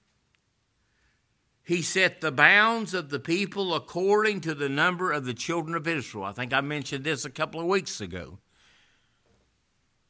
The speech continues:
Why did he pers-, put certain people in certain areas upon the earth? He said it was all according to Israel. Now, this is not talking about some nation of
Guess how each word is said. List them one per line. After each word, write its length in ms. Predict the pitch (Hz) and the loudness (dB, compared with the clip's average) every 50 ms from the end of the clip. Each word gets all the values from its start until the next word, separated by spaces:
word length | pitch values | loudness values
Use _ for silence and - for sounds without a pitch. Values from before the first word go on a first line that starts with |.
| _ _ - | _ _ 0
Why 200 | 147 175 220 247 | 4 6 6 6
did 120 | 226 180 | 6 4
he 100 | 185 214 | 2 2
pers-, 440 | 190 - 220 202 175 147 - - - _ _ | 2 2 0 0 0 -2 -6 -8 -14 _ _
put 240 | - 202 180 - - | -4 -2 -2 -2 -4
certain 480 | - - - - - 208 214 - 135 143 | -10 -10 -8 0 2 2 2 2 0 -8
people 540 | - - 190 208 190 - - 139 147 151 151 | -4 0 0 0 0 -2 -4 -4 0 2 2
in 100 | 139 123 | 2 2
certain 540 | - - - 202 208 202 - 151 143 151 - | 0 6 8 8 8 8 6 2 -2 -2 0
areas 600 | 190 196 214 208 185 165 143 135 139 135 120 139 | 4 6 6 6 6 6 4 2 2 0 0 -4
upon 340 | 127 - 165 175 175 170 147 | -6 -2 -2 0 0 0 -2
the 160 | 156 156 180 | -2 0 2
earth? 320 | 214 214 143 101 - - _ _ _ - - - _ | 2 2 0 -2 -4 -10 _ _ _ -20 -20 -20 _
He 160 | - 170 175 | 0 0 0
said 220 | 170 190 208 202 202 | 4 4 4 4 4
it 80 | 180 | 2
was 100 | 160 147 | 4 6
all 220 | 196 226 269 254 233 | 8 8 8 6 4
according 360 | - - 175 190 180 151 143 | 0 0 0 0 0 0 0
to 80 | 180 | -2
Israel. 460 | 214 202 - - 95 85 71 - - _ _ _ _ _ _ - - 170 143 - | -2 -2 -4 -6 -12 -16 -18 -18 -20 _ _ _ _ _ _ -20 -20 -12 0 0
Now, 60 | 220 | 4
this 240 | 233 330 330 220 240 | 4 6 4 4 2
is 120 | 214 175 | 2 2
not 220 | 202 202 190 156 - - - _ - | 4 4 4 4 2 -4 -20 _ 2
talking 300 | - 196 180 147 170 170 | 4 4 6 6 4 4
about 260 | 156 160 160 - - | 8 8 8 8 6
some 300 | - - 180 175 151 147 | 2 2 2 4 4 6
nation 600 | 160 170 170 147 123 - - 180 202 214 202 185 | 8 8 8 8 6 4 4 2 2 2 0 -2
of 340 | - - 147 139 123 113 - | 2 6 6 6 6 4 -10